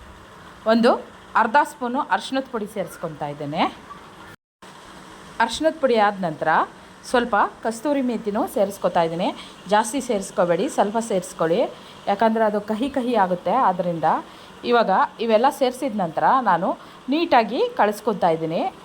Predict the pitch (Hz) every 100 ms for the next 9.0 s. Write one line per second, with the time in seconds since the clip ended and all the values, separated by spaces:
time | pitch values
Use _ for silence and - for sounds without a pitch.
0 | - 226 285 294 220 220 185 156 190 302
1 | 214 233 262 226 208 - 190 262 415 -
2 | - - 247 269 233 220 269 453 - -
3 | - 202 214 - 165 170 - - - 190
4 | 247 311 320 269 294 508 - - - -
5 | 240 277 359 320 262 254 226 226 214 208
6 | 190 190 190 214 523 539 - - - -
7 | - - - - - - - - 302 311
8 | - 302 262 494 - - 262 240 240 285